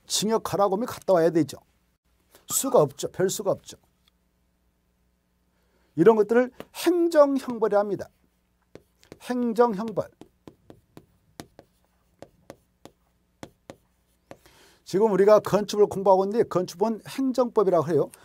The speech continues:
행정법인 건축법상 내용을 위반해가지고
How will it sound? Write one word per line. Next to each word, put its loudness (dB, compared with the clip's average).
행정법인 2
건축법상 0
내용을 4
위반해가지고 -2